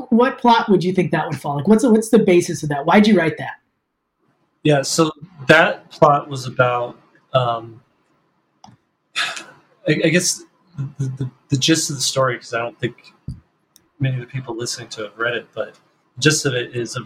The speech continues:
Speaker 2: a robot falls from the sky, lands in a forest,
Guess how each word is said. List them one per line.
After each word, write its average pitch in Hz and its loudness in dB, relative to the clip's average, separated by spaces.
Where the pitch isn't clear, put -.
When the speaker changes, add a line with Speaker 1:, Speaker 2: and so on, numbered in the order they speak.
Speaker 2:
a 113 -6
robot 127 -2
falls 143 4
from 143 -10
the 139 -2
sky, 113 -2
lands 123 -2
in 127 -4
a 117 -8
forest, - -8